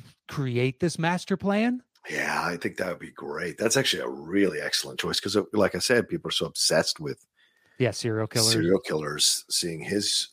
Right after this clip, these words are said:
Speaker 2: genesis would be fascinating for sure. I mean, and especially because you don't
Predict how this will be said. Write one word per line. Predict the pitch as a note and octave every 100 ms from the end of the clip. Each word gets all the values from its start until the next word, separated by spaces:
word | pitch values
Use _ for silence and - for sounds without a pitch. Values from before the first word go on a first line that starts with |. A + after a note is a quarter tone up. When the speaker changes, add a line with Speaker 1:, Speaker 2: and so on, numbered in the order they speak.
| -
Speaker 2:
genesis | - F2+ D#2 - D2 -
would | D2+ A#1+
be | B1+ B1+
fascinating | - D2 D2+ - - - G1+ G1+
for | - -
sure. | - C#2+ - - _ - - -
I |
mean, | G2 D2+ - - - - -
and | A#2
especially | - G#3 F3+
because | C#3 B2+ A2 -
you | A#2 A2
don't | A#2 A#2+